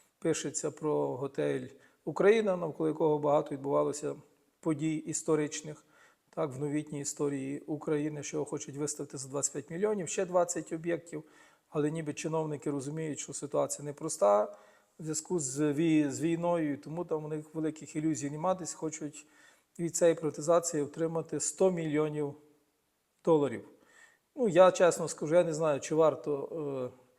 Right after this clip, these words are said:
займатися зараз приватизацією, чи це дійсно буде заохоченням для інвесторів, бо всі розуміють, що ціна буде однозначно нижча, але як тут також пише The New York Times, ну, є в ба-, багатьох громадян побоювання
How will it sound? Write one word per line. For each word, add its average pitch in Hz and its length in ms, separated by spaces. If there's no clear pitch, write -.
займатися 156 500
зараз 143 240
приватизацією, 156 680
чи 156 180
це 156 200
дійсно 151 580
буде 156 360
заохоченням 143 720
для 139 180
інвесторів, 202 600
бо 160 80
всі 175 180
розуміють, 156 400
що - 120
ціна 151 320
буде 139 260
однозначно 143 840
нижча, 233 320
але 156 160
як 160 120
тут 151 140
також 160 340
пише 156 340
The 139 180
New 151 60
York 143 140
Times, 190 380
ну, 165 360
є 147 160
в 151 60
ба-, 147 140
багатьох 147 440
громадян 147 400
побоювання 160 560